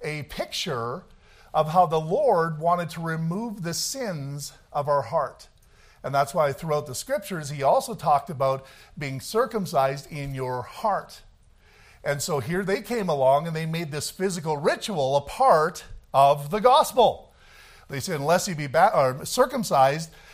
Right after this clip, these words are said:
after the manner of Moses," you cannot be saved. That's what they would tell people.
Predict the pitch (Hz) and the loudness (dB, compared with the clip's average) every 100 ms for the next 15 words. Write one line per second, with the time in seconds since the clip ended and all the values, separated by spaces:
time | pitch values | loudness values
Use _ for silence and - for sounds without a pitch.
0 | - - 170 196 156 165 165 160 151 139 | -2 2 2 2 -4 -2 0 0 0 2
1 | 175 311 330 180 147 170 - - - _ | 4 4 4 2 2 2 -2 -6 -10 _
2 | _ - _ _ - 139 131 - 170 143 | _ -20 _ _ -12 -10 -8 -6 -2 -2
3 | 139 135 - 123 101 113 165 170 220 226 | -2 -10 -10 -10 -12 -10 -8 -8 -6 -8
4 | 202 254 - 214 185 117 | -8 -8 -8 -8 -12 -14